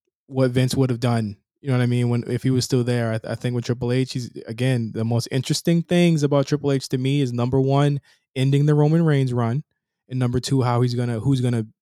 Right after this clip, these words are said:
beat him for it and how they're gonna position those people. And since I think it's gonna be Cody, that, that's who I think is the second most interesting part of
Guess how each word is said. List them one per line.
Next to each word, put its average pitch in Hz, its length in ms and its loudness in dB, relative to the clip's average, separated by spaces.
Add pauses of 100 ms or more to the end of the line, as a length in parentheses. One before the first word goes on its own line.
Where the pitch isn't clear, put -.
(160)
beat 123 160 -2
him 131 160 -2
for 143 260 4
it 175 160 2
and 127 140 -2
how 123 120 0
they're 120 120 -2
gonna 117 160 -2
position 110 320 -4
those 107 140 -4
people. 107 300 -8
And 110 120 -20
since 131 200 -4
I 135 100 2
think 139 180 0
it's 123 80 -2
gonna 127 180 -2
be 117 100 -2
Cody, 123 440 0
that, 117 200 -6
that's 120 300 -4
who 127 160 -2
I 117 80 -2
think 113 260 -10
is 113 120 -8
the 113 80 -6
second 113 300 -6
most 117 180 -6
interesting 110 340 -12
part 113 300 -6 (420)
of 110 200 0